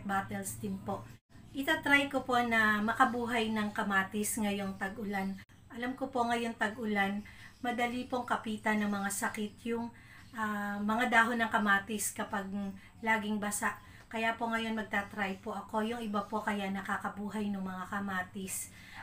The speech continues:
ay dahil meron silang greenhouse, kaso wala na po ako ditong space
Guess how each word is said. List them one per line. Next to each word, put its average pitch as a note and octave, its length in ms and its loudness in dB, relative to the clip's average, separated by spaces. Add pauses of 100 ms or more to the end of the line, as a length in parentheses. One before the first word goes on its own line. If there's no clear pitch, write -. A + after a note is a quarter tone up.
ay A3 160 2
dahil A#3 160 4
meron A3 320 4
silang G3+ 400 -2
greenhouse, G3 720 -2
kaso G3+ 320 0
wala F#3+ 240 -2
na F3+ 160 -4
po G3+ 160 -4
ako G3 240 -4
ditong G3 320 -8
space - 480 -6